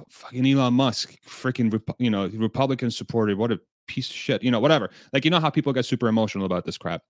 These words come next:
and which is fine, which is fine. But then i-, if, if it turns into a dialogue of like, "Wow, okay, now Elon Musk is putting out tweets out there that I agree with," you know,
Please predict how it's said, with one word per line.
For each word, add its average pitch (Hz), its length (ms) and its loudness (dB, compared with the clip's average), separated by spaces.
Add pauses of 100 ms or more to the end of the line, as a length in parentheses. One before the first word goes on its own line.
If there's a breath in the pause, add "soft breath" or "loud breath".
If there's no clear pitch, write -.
(500 loud breath)
and 127 420 2 (960)
which 151 200 4
is 139 100 -4
fine, - 400 -10 (300)
which 127 180 4
is 139 80 2
fine. 135 360 4
But 151 360 2 (400 soft breath)
then 156 360 4
i-, - 20 -2
if, 135 340 0
if 127 260 -2
it 127 100 0
turns 151 260 2
into 135 240 2
a 120 60 4
dialogue 127 500 4
of 123 160 2
like, 117 180 2
"Wow, 131 300 4
okay, 120 320 2
now 113 180 4
Elon 131 280 2
Musk 131 260 2
is 117 80 0
putting 127 260 2
out 117 140 2
tweets 180 260 2
out 127 140 2
there 127 120 0
that 131 120 0
I 135 80 4
agree 165 260 2
with," 139 320 2
you 120 140 -2
know, 139 260 2